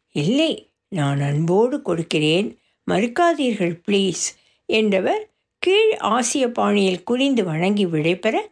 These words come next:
இருவரும் மலங்க மலங்க விழித்து நின்றனர். "என்னங்க இது,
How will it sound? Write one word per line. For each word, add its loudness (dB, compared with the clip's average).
இருவரும் 2
மலங்க 2
மலங்க 2
விழித்து 0
நின்றனர். 2
"என்னங்க 0
இது, 0